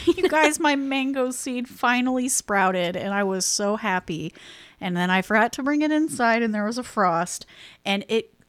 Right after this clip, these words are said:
ripped my seed in half, like, literally just split it in half, and now that little growth is a shriveled looking finger.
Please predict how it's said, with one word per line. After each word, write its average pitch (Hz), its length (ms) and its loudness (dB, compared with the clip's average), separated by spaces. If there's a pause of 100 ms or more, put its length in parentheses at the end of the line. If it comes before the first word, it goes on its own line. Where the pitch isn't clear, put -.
(180)
ripped 208 520 0
my 233 240 2
seed 214 440 0
in 196 240 -2
half, 175 540 -2
like, 202 180 0
literally 233 680 0
just 208 280 -4
split 214 420 0
it 226 80 2
in 214 140 2
half, 180 500 -2
and 208 180 2
now 202 240 2
that 214 240 -2
little 254 460 0 (280)
growth 214 480 2
is 202 140 -2
a 185 100 -2
shriveled 240 760 0
looking 226 400 0 (440)
finger. 190 680 2